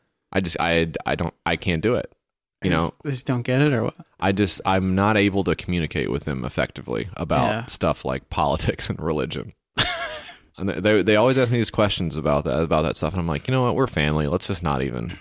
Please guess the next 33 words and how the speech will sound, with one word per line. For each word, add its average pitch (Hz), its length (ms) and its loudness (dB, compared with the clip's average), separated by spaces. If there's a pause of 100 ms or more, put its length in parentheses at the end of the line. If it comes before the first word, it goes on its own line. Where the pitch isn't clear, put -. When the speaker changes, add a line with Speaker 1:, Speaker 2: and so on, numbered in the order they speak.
(140)
Speaker 1:
I 92 140 -2
find 101 240 2
we 90 80 2
have 87 180 0
too - 140 -6
many 82 140 -2
hurt 80 240 -2
feelings 69 320 -8
when 87 80 -6
we 80 80 -6
get 90 100 -4
into 87 160 -8
these 85 140 -8
topics. - 420 -6
I 80 80 -2
just 95 140 -2
like 85 140 0
to 73 100 -8
keep - 220 -6
that 71 220 -2 (140)
Speaker 2:
'Cause 143 140 2
they're, 147 400 2
uh, 135 80 -6
Speaker 1:
separate. 117 320 2
Speaker 2:
hardcore 120 440 0
conservatives, 113 800 -4
and 110 100 -4
you're 110 360 -4 (260)
Speaker 1:
They 107 160 6
are. 85 460 2 (340)
They're 123 220 2
never 123 280 4
Trumpers. - 600 -4